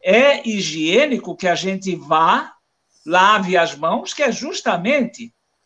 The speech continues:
tirar aquela sujeira que nós adquirimos no nosso,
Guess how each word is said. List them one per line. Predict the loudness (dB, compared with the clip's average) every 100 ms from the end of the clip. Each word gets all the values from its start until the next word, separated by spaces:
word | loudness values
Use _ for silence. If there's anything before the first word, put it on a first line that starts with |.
| _ _ _
tirar | 2 4 6 6 6 4
aquela | 2 0 0
sujeira | -2 -6 -4 0 0 0
que | -4
nós | 0 0 2 0
adquirimos | -4 -4 -4 -4 -6 -6 -6 -8
no | -4
nosso, | 0 0 -2 -6 -6 -6